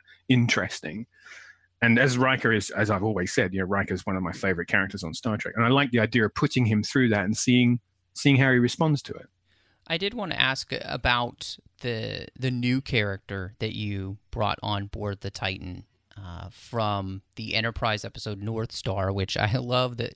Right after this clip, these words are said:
Speaker 2: somebody was referencing Enterprise and an episode that I actually kind of really enjoyed, North Star, 'cause it was so strange, uh, and just out of the blue in season three. Um,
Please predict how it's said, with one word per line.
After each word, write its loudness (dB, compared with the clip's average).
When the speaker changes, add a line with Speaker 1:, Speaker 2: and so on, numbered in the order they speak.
Speaker 2:
somebody -2
was -8
referencing -8
Enterprise 4
and 4
an 4
episode 4
that 6
I 6
actually 2
kind 0
of -4
really 4
enjoyed, 2
North 8
Star, 6
'cause 0
it -2
was 2
so 6
strange, 2
uh, 2
and 4
just -2
out 8
of 6
the 4
blue 2
in 2
season -2
three. -2
Um, 4